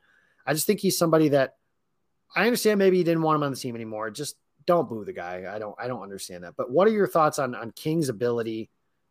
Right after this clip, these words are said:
uh, through these last, you know, couple of games to kinda help the Packers through? I mean, you talk about injuries for this year's team. Pass rush group has been decimated. The cornerback group has gone through, like, Rasul Douglas wasn't on the team to start the season.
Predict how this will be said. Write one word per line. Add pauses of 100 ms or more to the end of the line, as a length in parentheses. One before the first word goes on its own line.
uh,
through
these
last,
you
know,
couple
of
games
to
kinda
help
the
Packers
through?
I
mean, (400)
you
talk
about
injuries
for
this
year's
team. (1700)
Pass
rush
group
has
been
decimated.
The
cornerback
group
has
gone
through,
like,
Rasul
Douglas
wasn't
on
the
team
to
start
the
season.